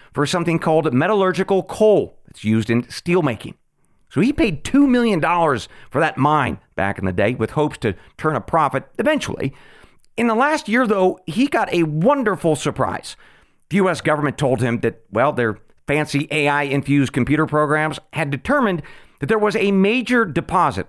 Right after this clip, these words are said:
of something called rare earth metals or elements outside of Sheridan, Wyoming, at his mine, actually. And the value of all those elements was probably around thirty-seven billion dollars.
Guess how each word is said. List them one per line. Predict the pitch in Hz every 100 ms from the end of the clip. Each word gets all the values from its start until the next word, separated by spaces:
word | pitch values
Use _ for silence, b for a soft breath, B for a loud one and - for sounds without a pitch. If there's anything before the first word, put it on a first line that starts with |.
| -
of | 92
something | 135 123 123
called | - 127 110
rare | 98 123 170
earth | 175 143 131
metals | 98 131 139 131 120
or | 117 123
elements | 156 156 123 143 - B B B -
outside | 180 - 160 147
of | 139
Sheridan, | - 131 135 143 -
Wyoming, | 123 143 269 262 101 - _ _
at | - 156 -
his | 143 185
mine, | - 240 330 123 -
actually. | 123 107 - - _ _ b b b b b
And | -
the | 196
value | 160 214 277 277 190 107
of | 180
all | 147
those | 160 147 139
elements | - 165 185 202 - _
was | 135 139
probably | - 226 285 208 175
around | 156 151 143 139 B B B B - -
thirty-seven | 233 277 254 - 202 185 180 131
billion | 226 214 190 175 165
dollars. | 185 202 151 - - -